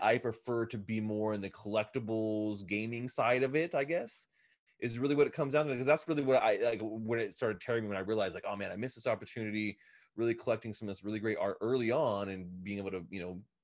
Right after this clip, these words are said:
lock in some great profits with it." Now everything's just super, uh, expensive and overpriced, and, you know, it's so saturated. There's so many artists out there now that are trying to get their collections out there, and people are trying to sell things.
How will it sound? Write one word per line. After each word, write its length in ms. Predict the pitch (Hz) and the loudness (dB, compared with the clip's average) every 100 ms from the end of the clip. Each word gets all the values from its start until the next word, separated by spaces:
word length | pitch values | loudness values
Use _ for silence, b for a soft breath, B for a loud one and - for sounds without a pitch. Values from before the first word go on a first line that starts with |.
| 85 69 | -20 -8
lock 220 | 101 101 - | -4 -2 -2
in 100 | 107 | -8
some 140 | 107 | -6
great 160 | 101 87 | -6 -4
profits 440 | - 156 123 - | -2 -2 -4 -8
with 180 | 98 - | -8 -6
it." 160 | 92 - b b b b - | -8 -8 b b b b -2
Now 220 | 117 127 | 2 2
everything's 320 | 117 110 107 | 0 -2 -4
just 180 | 98 - | -6 -8
super, 360 | 110 104 87 - | -8 -6 -6 -4
uh, 60 | 82 | -4
expensive 440 | 69 - 104 95 | -4 -8 -10 -8
and 80 | 90 | -8
overpriced, 640 | 87 90 - 85 82 82 - | -6 -8 -6 -4 -4 -8 -10
and, 140 | 80 - b b _ | -12 -14 b b _
you 60 | 78 | -10
know, 80 | |
it's 140 | 82 - | -10 -4
so 140 | 127 | -4
saturated. 600 | 107 113 95 - 104 98 | -2 -2 -4 -4 -6 -6
There's 120 | 92 | -8
so 140 | - 117 | -8 -6
many 140 | 110 - | -6 -4
artists 320 | 98 101 - | -4 -4 -4
out 160 | 92 | -4
there 120 | 92 95 | -4 -6
now 180 | 92 | -4
that 80 | 92 | -4
are 40 | 87 | -6
trying 220 | 120 92 | -6 -6
to 60 | |
get 140 | 87 92 | -6 -6
their 260 | 85 78 | -4 -6
collections 480 | 80 - 98 - 92 | -6 -6 -6 -6 -4
out 240 | 92 90 95 | -2 -2 -4
there, 240 | 90 90 | -2 -2
and 100 | 87 | -6
people 140 | 85 | -8
are 40 | 92 | -10
trying 200 | - 92 | -8 -10
to 60 | |
sell 200 | - 90 | -6 -4
things. 340 | 90 95 92 | -4 -8 -10